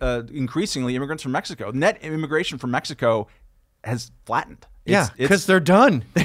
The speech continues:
Speaker 2: It's, it's a Mexican state.
Speaker 1: Uh,
Speaker 2: And you know
Speaker 1: no,
Speaker 2: what
Speaker 1: it's not,
Speaker 2: scares me
Speaker 1: it's
Speaker 2: about
Speaker 1: not
Speaker 2: that?
Speaker 1: a Mexican state.
Speaker 2: It's going
Speaker 1: It's
Speaker 2: to become race-based politics where the Mexicans vote for the Mexican guy, the whites vote for the white guy, blacks vote for the black guy.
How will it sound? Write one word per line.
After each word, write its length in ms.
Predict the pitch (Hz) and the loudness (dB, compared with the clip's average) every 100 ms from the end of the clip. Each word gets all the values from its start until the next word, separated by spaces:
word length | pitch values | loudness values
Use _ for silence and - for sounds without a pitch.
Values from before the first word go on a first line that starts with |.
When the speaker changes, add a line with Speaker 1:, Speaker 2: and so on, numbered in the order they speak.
| - | 4
Speaker 2:
It's, 560 | 233 214 196 190 - - | 6 6 6 4 0 -4
it's 180 | 170 165 | -2 2
a 80 | 180 | 2
Mexican 580 | 160 180 - 185 202 196 | 4 0 2 -2 0 -2
state. 440 | - 214 262 - _ - | -2 -2 -2 -6 _ 2
Speaker 1:
Uh, 280 | 139 135 135 | 6 6 4
Speaker 2:
And 120 | 170 196 | 2 6
you 40 | |
know 80 | 233 | 8
Speaker 1:
no, 40 | |
Speaker 2:
what 60 | 254 | 8
Speaker 1:
it's 140 | - | 6
not, 220 | 226 269 320 | 8 8 8
Speaker 2:
scares 80 | 233 | 6
me 80 | 214 | 4
Speaker 1:
it's 80 | |
Speaker 2:
about 140 | 170 160 | 6 6
Speaker 1:
not 140 | 143 | 8
Speaker 2:
that? 120 | 151 | 8
Speaker 1:
a 20 | 147 | 6
Mexican 320 | - - 233 | 2 -6 -4
state. 180 | - 208 | 0 0
Speaker 2:
It's 80 | - | 2
going 200 | 190 254 | 0 2
Speaker 1:
It's 80 | |
Speaker 2:
to 80 | 294 | 0
become 420 | 277 226 180 170 175 | -2 -2 -2 -4 -4
race-based 1120 | 131 117 139 226 - - - 117 135 147 - - | -6 0 2 2 0 -8 -10 -2 -2 -2 -6 -4
politics 580 | 139 120 113 95 - | 2 2 0 -10 -10
where 220 | 113 117 110 | -2 -2 0
the 60 | |
Mexicans 480 | 107 165 - 262 240 | 0 -2 -2 -4 -2
vote 220 | 175 143 | -2 -4
for 120 | - | -6
the 80 | 107 | -8
Mexican 420 | 104 117 - 165 | -8 -8 -8 -6
guy, 280 | 165 165 175 - 165 | 0 2 0 -4 -12
the 100 | - | -6
whites 280 | 110 156 185 | 0 2 0
vote 200 | - 151 | -2 -2
for 140 | - 123 | -2 -4
the 80 | |
white 260 | 110 127 139 | 0 0 0
guy, 320 | 139 139 147 - _ | 0 0 0 -4 _
blacks 260 | - 135 - | -2 0 0
vote 180 | 139 135 | -6 -6
for 80 | 123 | -6
the 80 | |
black 260 | 120 104 95 | -6 -6 -8
guy. 180 | - | -18